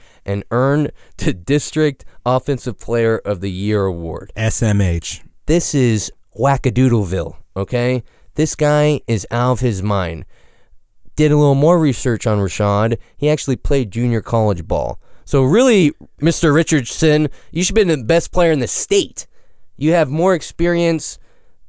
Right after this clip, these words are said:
Speaker 1: ten years of more experience over these kids, or even more. You know what I mean? I'm no mathematician, okay?
Speaker 2: Obviously.
Speaker 1: Obviously. And here's an obvious thing. The parents, the principals,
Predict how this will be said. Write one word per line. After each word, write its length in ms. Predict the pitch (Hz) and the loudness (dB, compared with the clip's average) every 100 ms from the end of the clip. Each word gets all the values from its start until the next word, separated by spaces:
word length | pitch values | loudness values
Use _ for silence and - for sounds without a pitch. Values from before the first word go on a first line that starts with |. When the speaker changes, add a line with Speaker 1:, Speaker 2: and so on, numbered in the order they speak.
| - | -8
Speaker 1:
ten 220 | - 208 | -2 0
years 280 | 202 208 202 | 2 2 2
of 80 | 147 | 0
more 260 | 131 139 135 | -2 0 0
experience 480 | 110 - 131 120 120 | -2 -4 -2 -2 -2
over 160 | 110 | -4
these 260 | 101 95 - | -4 -8 -10
kids, 380 | - 104 82 90 | -8 -6 -6 -6
or 100 | 120 | -4
even 220 | 143 131 | -2 0
more. 480 | 131 175 170 - - - - | 0 2 0 -2 -10 -18 -6
You 60 | 117 | -2
know 40 | |
what 80 | 127 | 0
I 20 | |
mean? 60 | 139 | 2
I'm 80 | 135 | 2
no 120 | 139 | 0
mathematician, 800 | 120 131 135 - 110 135 135 90 | 0 0 -2 -2 -4 -4 -4 -4
okay? 440 | 85 - 120 135 147 - - _ _ _ 95 | -6 -2 0 0 -4 -12 -20 _ _ _ -6
Speaker 2:
Obviously. 600 | 104 92 85 - 87 90 - _ - - - - | -4 -2 -4 -4 -4 -6 -10 _ -20 -20 -10 0
Speaker 1:
Obviously. 640 | 208 175 110 - 87 90 - - - - - _ - - - - | 2 2 0 -4 -8 -10 -16 -20 -20 -20 -20 _ -20 -20 -20 -8
And 200 | 147 160 | 0 2
here's 240 | 175 247 208 | 2 2 2
an 100 | 185 | 2
obvious 480 | 185 202 185 123 - | 2 2 0 -2 -2
thing. 320 | 110 87 82 - - _ - _ _ - _ _ - - - _ _ _ - - - | -4 -4 -6 -14 -20 _ -20 _ _ -20 _ _ -20 -20 -20 _ _ _ -20 -12 -2
The 260 | 147 147 - | 0 0 -4
parents, 680 | - 214 147 92 - - - - - - - | -4 0 0 -2 -10 -12 -14 -20 -20 -20 -12
the 140 | 143 139 | -8 -4
principals, 920 | - - - - 101 87 - - - | -2 -2 -4 -4 -4 -4 -6 -14 -18